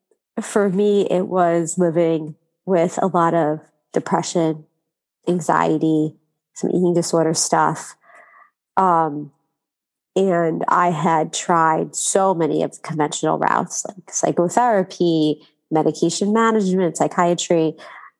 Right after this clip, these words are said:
And for years I was on medications. I've tried almost, I feel like I've tried almost all of them, like, every antidepressant on the market,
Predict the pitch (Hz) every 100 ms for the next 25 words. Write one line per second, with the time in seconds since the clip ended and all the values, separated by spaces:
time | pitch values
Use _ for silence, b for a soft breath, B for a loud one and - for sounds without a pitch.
0 | - 185 165 170 - _ - B B B
1 | B _ - - 208 190 190 214 240 214
2 | 180 185 180 175 170 160 - 175 180 175
3 | 160 - 202 - 185 160 - 160 165 160
4 | - - - - B B _ - 196 208
5 | 254 202 190 175 175 175 170 160 - 147
6 | 165 170 196 180 180 165 160 - - -
7 | 156 160 156 160 165 151